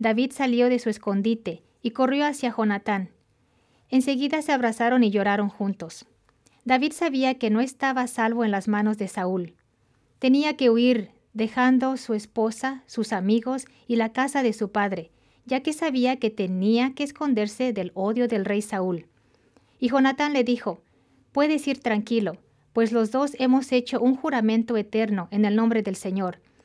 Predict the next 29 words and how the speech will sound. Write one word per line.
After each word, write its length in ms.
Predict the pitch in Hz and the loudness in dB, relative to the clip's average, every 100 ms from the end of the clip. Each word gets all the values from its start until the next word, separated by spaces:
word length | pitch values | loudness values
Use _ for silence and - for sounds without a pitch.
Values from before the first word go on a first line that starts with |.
| _ _ | _ _
pidiéndole 760 | 240 220 240 254 269 277 285 285 | 0 2 4 4 4 2 0 0
que 120 | 208 | -4
juzgue 540 | - 277 277 - 196 | -4 -6 -4 -6 -4
entre 280 | 202 196 190 | -4 -4 -6
tú 340 | - 277 359 - | -6 -8 -8 -8
y 160 | - 190 | -8 -4
yo, 260 | 214 190 - _ _ _ _ _ _ | -2 -4 -6 _ _ _ _ _ _
y 100 | 240 | 4
entre 220 | 247 247 240 | 6 6 2
tus 180 | 240 | 2
descendientes 720 | 233 233 233 226 254 262 294 285 | 0 2 2 4 4 2 -2 -2
y 80 | 247 | 0
los 220 | 233 233 | 0 2
míos". 420 | 214 202 180 - _ _ _ _ _ _ - | 2 0 -4 -16 _ _ _ _ _ _ -4
Así 240 | 247 285 | -2 -2
que 120 | 285 | -2
Jonatán 480 | - 233 247 233 220 | 0 0 0 0 0
regresó 420 | 269 294 285 285 | 0 -4 -4 -2
al 120 | 247 247 | -4 -2
palacio 420 | 262 226 220 254 | 0 0 0 -2
de 100 | 247 | -2
su 200 | 285 277 | -4 -4
padre, 400 | 190 180 202 208 _ - | -4 -4 -6 -8 _ -4
y 120 | 208 | -2
David 440 | 202 190 233 302 - _ - | -2 -2 -2 -4 -8 _ -8
se 180 | - 214 | -2 0
alejó 500 | 196 185 - 247 247 | 0 -2 -2 -2 -2
para 180 | 247 | -2
encontrar 760 | 247 240 208 196 - 208 226 | -2 -2 -6 -6 -4 -2 -2